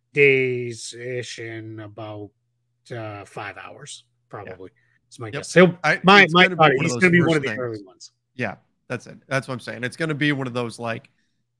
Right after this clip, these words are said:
Speaker 2: well, if they wanna draw the ire of the N B A, it'll be, like, two hours before the window <laughs> actually opens,
Speaker 1: <laughs> Yeah.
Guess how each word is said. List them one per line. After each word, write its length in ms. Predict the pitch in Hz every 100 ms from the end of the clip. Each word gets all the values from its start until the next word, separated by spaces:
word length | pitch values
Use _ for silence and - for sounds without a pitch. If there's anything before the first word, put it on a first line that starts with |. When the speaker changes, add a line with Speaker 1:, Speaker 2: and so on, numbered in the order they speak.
| _ _ -
Speaker 2:
well, 380 | 135 117 101 139
if 100 | 127
they 120 | 131
wanna 220 | 123 123
draw 260 | 110 135 127
the 140 | 123
ire 200 | 123 120
of 100 | 117
the 120 | 123
N 120 | 117 117
B 80 |
A, 100 | 117 117
it'll 120 | 117
be, 120 | 127
like, 180 | 120 110
two 220 | - 135
hours 320 | 120 117 120
before 460 | - 117 - 120 117
the 80 | 110
window 280 | 113 110 123
<laughs> 100 | 160
actually 280 | - 135
opens, 260 | 117 240 -
Speaker 1:
<laughs> 40 |
Yeah. 140 | -